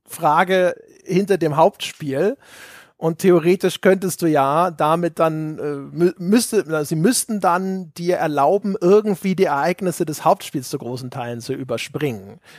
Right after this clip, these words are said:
Und das können sie jetzt nicht rückwirkend dort einbauen. Und deswegen sagt Gaunter Odim, „Das geht zu weit, aber ich kann dir ein paar Tipps geben.“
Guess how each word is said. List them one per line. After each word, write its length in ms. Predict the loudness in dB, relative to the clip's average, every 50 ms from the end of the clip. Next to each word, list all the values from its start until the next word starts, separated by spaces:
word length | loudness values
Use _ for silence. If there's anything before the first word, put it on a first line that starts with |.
| -20 -16 _
Und 160 | -6 0 2
das 180 | 2 2 2 2
können 220 | 2 2 4 4
sie 80 | 4 2
jetzt 180 | 2 2 0 -4
nicht 180 | -6 -2 0
rückwirkend 520 | -2 -2 0 2 2 2 2 2 -2 0 0
dort 160 | 0 0 0
einbauen. 580 | -4 -6 -6 -6 -6 -6 -8 -6 -6 -6 -6
Und 80 | -4 -4
deswegen 540 | -4 -4 -4 -4 -4 -4 -4 -4 -6 -8 -8
sagt 380 | -10 -12 -4 -2 -2 -2 0 0
Gaunter 260 | 0 0 2 4 2
Odim, 380 | 2 2 2 0 0 0 0 0
„Das 240 | -2 -2 -2 -4
geht 200 | -2 -2 -2 -2
zu 220 | -2 -2 -2 0 0
weit, 220 | 0 0 0 0
aber 160 | 0 0 2
ich 140 | 0 0 2
kann 200 | 0 2 2 4
dir 140 | 2 2 0
ein 60 | 2
paar 180 | -2 -4 -4 -2
Tipps 360 | -4 -6 -6 -4 -10 -10 -8
geben.“ 380 | -8 -8 -8 -8 -12 -18 -18